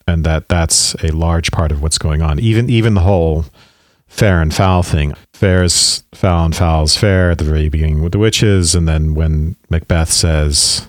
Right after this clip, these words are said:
"So foul and fair a day I have not seen," which I take to be, he's saying that the fair part is the victoriousness, and the foul part is that it's really bloody and awful. And, and I'm sure there are other interpretations of that.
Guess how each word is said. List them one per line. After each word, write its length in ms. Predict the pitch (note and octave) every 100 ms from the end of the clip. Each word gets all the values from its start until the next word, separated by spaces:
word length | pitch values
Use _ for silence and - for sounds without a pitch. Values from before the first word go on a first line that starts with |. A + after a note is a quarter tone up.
| -
"So 180 | - F#2+
foul 340 | G#2 G#2 G#2+
and 120 | G2+
fair 240 | - F2+ E2+
a 40 |
day 240 | D#2+ D#2
I 80 | D2+
have 180 | D2 C#2
not 180 | C2+ C2
seen," 360 | - G#1 - - _ -
which 240 | C3 A2+
I 160 | C#3+ F#3
take 240 | - A2
to 80 | G2+
be, 440 | F2 F2+ E2+ D#2+ D#2 C#3+
he's 260 | A#2+ - G#2
saying 380 | C3 A2+ G#2 F#2
that 200 | G2 F#2
the 80 |
fair 280 | F2+ D#3+ F3
part 300 | - G2 F2
is 160 | E2 D2+
the 100 | D#2
victoriousness, 1200 | D2+ F#2 F2+ - F#2 C#2+ C2 - A1 - - -
and 160 | F2
the 40 | E2+
foul 280 | B2+ A#2+ A2+
part 360 | F#2 D2+ C#2+ -
is 200 | F#2+ D#2
that 160 | D#2+ D2
it's 180 | - -
really 200 | D2+ C#2
bloody 380 | D2 C#2+ C2+
and 120 | C2 B1+
awful. 360 | B1 - A1
And, 180 | B1+ -
and 220 | - -
I'm 240 | D#2+ C#2+ D2 -
sure 160 | F#2
there 140 | D2+ C#2+
are 60 |
other 200 | C#2+ C#2+
interpretations 800 | C#2 D2 - E2 D2+ D2 - -
of 80 | F2
that. 160 | D#2